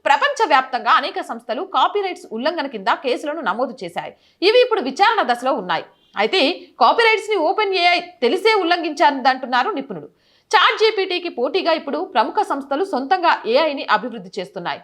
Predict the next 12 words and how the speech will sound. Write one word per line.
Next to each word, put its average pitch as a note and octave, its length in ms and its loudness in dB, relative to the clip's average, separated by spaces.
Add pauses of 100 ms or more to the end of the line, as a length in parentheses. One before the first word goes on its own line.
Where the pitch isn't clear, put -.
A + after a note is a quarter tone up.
(340)
Twitter G#4+ 380 0
Grok, G4 160 4 (360)
Microsoft G4+ 520 2 (180)
Copilot, C#4+ 420 4 (340)
Google G#4+ 380 6
Gemini D#4 380 2 (300)
వంటి D#4+ 360 2
ఏఐ D#4+ 260 4
టూల్స్ E4+ 280 -4
ఇప్పుడు C#4 260 -4
తీవ్ర D#4+ 300 0
పోటీనిస్తున్నాయి. G#3+ 760 -4